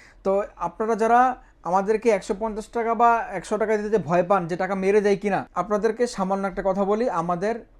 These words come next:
এই মার্কেটে দোকান ভাড়া মাসে পঁয়তাল্লিশ হাজার টাকা।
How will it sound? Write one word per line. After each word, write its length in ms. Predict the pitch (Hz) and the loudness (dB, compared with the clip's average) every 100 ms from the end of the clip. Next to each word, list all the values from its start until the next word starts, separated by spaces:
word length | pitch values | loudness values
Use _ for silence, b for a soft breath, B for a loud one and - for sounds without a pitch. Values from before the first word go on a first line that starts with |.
| _ - | _ 0
এই 140 | 190 | 2
মার্কেটে 720 | 208 185 185 202 202 254 370 - - - 135 | 4 0 -2 -6 -4 -4 -6 -14 -20 -20 -14
দোকান 420 | 143 170 214 208 | -8 -2 -2 2
ভাড়া 220 | 208 240 | 2 2
মাসে 300 | 202 170 202 | 0 -4 -6
পঁয়তাল্লিশ 500 | - 165 180 180 165 | -4 -4 -2 -4 -4
হাজার 140 | 151 135 | -6 -6
টাকা। 200 | 120 98 | -10 -12